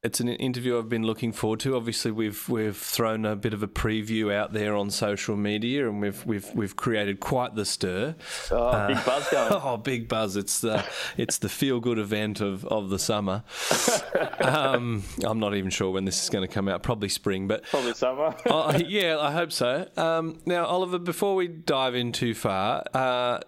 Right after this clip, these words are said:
Speaker 1: tell the listeners that might not have heard of you who you are and what you specialise in.
Speaker 2: So I'm a buyer's agent. I live in Melbourne. I run a business with my wife, Ali. Our business is called Living Property.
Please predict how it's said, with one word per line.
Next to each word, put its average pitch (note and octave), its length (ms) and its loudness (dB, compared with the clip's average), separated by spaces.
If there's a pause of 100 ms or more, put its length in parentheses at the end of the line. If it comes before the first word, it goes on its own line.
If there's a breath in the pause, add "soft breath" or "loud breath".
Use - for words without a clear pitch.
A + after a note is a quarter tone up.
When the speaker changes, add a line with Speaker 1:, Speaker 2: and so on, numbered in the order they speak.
Speaker 1:
tell F3+ 500 0 (140)
the C#3 180 2
listeners B2 440 0
that A2+ 120 0
might A2+ 260 0
not A#2 140 0
have G#2+ 240 -4
heard G#2+ 260 2
of G2 120 -2
you A#2 280 0 (160)
who A#2+ 120 2
you C3 200 2
are A2+ 280 2
and G#2+ 240 0
what A#2 140 0
you A2 60 -2
specialise G2+ 640 0
in. F2 200 -2 (300)
Speaker 2:
So B2 100 2
I'm C3 80 -2
a A2 40 0
buyer's A#2 380 0
agent. D#3 320 -2 (240)
I A#2 40 4
live A#2 180 0
in G#2+ 100 0
Melbourne. D#3+ 540 -2
I G#2 80 2
run A2 180 0
a G2 40 -2
business A2 340 -2
with G#2+ 120 0
my G#2 140 2
wife, G#2+ 440 0
Ali. E3+ 360 0 (400 loud breath)
Our G#2+ 100 4
business A2+ 320 0
is - 60 -10
called A2 200 0
Living A2 340 0
Property. D3+ 560 -2